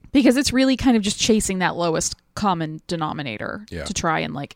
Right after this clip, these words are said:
Speaker 1: make something cheap and make money off of it.
Speaker 2: Yeah, and they do, I mean, <clears throat> I will say that they do tend to get pretty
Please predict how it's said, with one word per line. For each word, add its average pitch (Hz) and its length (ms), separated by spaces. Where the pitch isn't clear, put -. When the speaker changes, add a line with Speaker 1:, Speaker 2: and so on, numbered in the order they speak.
Speaker 1:
make 220 200
something 190 280
cheap - 280
and 139 100
make 131 180
money 107 240
off - 200
of - 100
it. - 200
Speaker 2:
Yeah, 190 280
and 139 120
they 175 80
do, 269 420
I 151 80
mean, 139 320
<clears throat> 131 500
I 147 120
will 160 220
say 165 260
that 123 180
they 113 140
do 127 240
tend 120 320
to 117 100
get 101 640
pretty 101 580